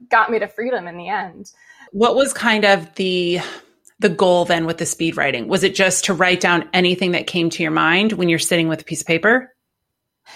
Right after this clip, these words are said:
Speaker 1: Yeah. Well, specifically for the exercise that I recommend in getting reconnected with your body's wisdom,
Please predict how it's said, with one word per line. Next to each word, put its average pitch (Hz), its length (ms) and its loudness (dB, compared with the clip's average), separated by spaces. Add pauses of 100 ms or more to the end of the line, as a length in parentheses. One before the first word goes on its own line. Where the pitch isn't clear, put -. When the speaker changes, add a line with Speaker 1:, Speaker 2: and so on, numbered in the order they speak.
(180)
Speaker 1:
Yeah. 220 400 4
Well, 247 140 4
specifically 330 920 0
for - 360 2
the 240 120 4
exercise 226 960 4
that 220 160 0
I 214 60 8
recommend 208 540 2
in 190 240 -4 (380)
getting 220 220 2
reconnected 208 500 0
with 190 160 0
your 185 100 0
body's 254 440 2
wisdom, 185 420 -4